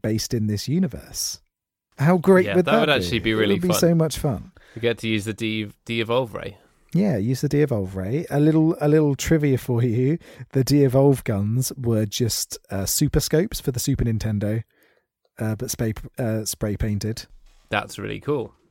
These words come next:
Speaker 2: See, that, that's a nice level of detail and a bit of an Easter egg for people to appreciate. They really
Speaker 1: Yeah.
Speaker 2: did think about this stuff.
Speaker 1: Yeah, so actually, I am, I am fully on board with, with the Super Mario Brothers movie. I don't care who knows.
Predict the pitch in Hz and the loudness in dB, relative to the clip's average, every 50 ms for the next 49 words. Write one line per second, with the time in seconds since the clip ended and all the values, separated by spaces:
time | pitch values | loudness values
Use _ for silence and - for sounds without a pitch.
0 | _ _ _ - - 135 135 190 185 - - - 165 170 - - 185 151 120 113 | _ _ _ -18 -14 -12 -10 -10 -10 -6 -2 -2 -2 0 -2 -4 -4 -2 -2 -2
1 | 101 107 113 - - - 123 120 117 123 120 120 123 - 165 170 - - 120 110 | -2 -2 -4 -6 -4 -2 -2 -2 -2 -2 -4 -4 -4 -6 -12 -10 -8 -8 -6 -6
2 | 110 110 110 117 117 117 117 123 123 147 170 - - - 104 95 98 - - - | -6 -8 -8 -8 -8 -8 -8 -8 -8 -10 -12 -12 -10 -10 -10 -10 -10 -12 -14 -12
3 | - 101 92 - 98 - 110 110 - - 175 185 - - 110 - - - _ - | -10 -10 -10 -10 -8 -6 -6 -6 -6 -6 -8 -8 -8 -10 -12 -12 -14 -14 _ -12
4 | 127 143 165 190 202 165 147 110 87 165 147 135 - 156 170 - - - - - | -10 -10 -8 -6 -2 0 0 0 0 -2 -4 -4 -4 -6 -4 -6 -8 -10 -10 -12
5 | - - - - - - - - - _ _ _ _ _ _ _ - - 143 139 | -14 -18 -18 -18 -18 -20 -20 -20 -20 _ _ _ _ _ _ _ -4 -2 0 0
6 | - - - 143 156 185 208 - - - 156 143 139 139 - 135 147 160 160 156 | 0 2 2 4 4 2 2 -2 -4 0 0 0 0 0 0 0 2 2 2 2
7 | 147 147 - - 139 147 143 135 127 - - 135 123 117 113 107 101 98 101 98 | 2 0 0 0 0 2 0 0 -2 -2 -2 -2 0 0 0 0 -2 -2 -2 -4
8 | 95 92 92 - - - 92 95 92 90 87 87 - - _ - - 90 90 90 | -4 -4 -4 -6 -8 -8 -6 -4 -4 -6 -8 -10 -14 -20 _ -16 -12 -10 -10 -10
9 | 92 - - - 98 - - 92 90 87 85 85 - 82 82 87 - - 87 85 | -8 -8 -8 -8 -8 -8 -8 -8 -6 -6 -8 -10 -12 -12 -14 -14 -12 -10 -10 -12
10 | 82 - 87 87 - 98 98 101 - 101 95 90 - - - 101 92 90 87 85 | -12 -12 -14 -12 -10 -8 -8 -6 -4 -6 -6 -8 -8 -10 -10 -8 -8 -6 -6 -6
11 | 92 90 87 85 85 82 82 85 82 - - | -8 -8 -8 -8 -10 -10 -12 -10 -10 -10 -10